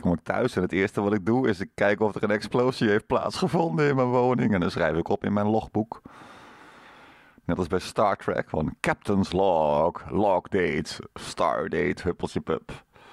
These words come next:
Yet another day without any explosion in my <laughs> apartment. Ja, ik, ik moet één ding nageven aan die ongelovigen, dat ze,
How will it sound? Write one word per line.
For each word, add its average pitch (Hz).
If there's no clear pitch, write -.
Yet -
another 98
day 87
without 95
any 80
explosion 92
in 87
my -
<laughs> -
apartment. -
Ja, 151
ik, 147
ik 180
moet 185
één 220
ding 175
nageven 131
aan 113
die 110
ongelovigen, 147
dat 143
ze, 135